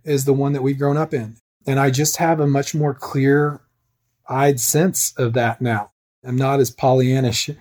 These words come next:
as I used to be, or even as it was four or five years ago. And some days that makes me a little sad,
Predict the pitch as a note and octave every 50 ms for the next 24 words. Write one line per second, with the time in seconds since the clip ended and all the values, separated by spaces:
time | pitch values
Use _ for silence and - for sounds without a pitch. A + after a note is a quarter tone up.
0 | - - - - - - D3 B2+ B2+ C3 B2 B2 B2 B2+ B2 A2+ - - C3 B2
1 | A#2+ A2+ A2 A2+ A#2 B2+ C#3 D3 D#3+ D#3+ D#3+ D3 C#3+ C#3 C#3 C3 C3 C3+ C#3 C3
2 | C3 - - _ _ - C#3+ C3+ B2+ D3+ C3 B2+ A#2+ B2+ B2+ B2+ C3 C3 B2 A#2+
3 | A2 A2 G#2 A2+ A#2+ - _ _ - - - - - _ _ - C#3+ C#3 C3 -
4 | - D3 D#3+ D#3 D#3+ D#3 D3 C3 D3+ C#3+ C3 C3+ C3+ C3 B2+ - D3 C3+ C#3 C3+
5 | C3 B2 A#2+ A2+ - C#3 B2+ B2+ C3 C#3 C#3+ D3 D3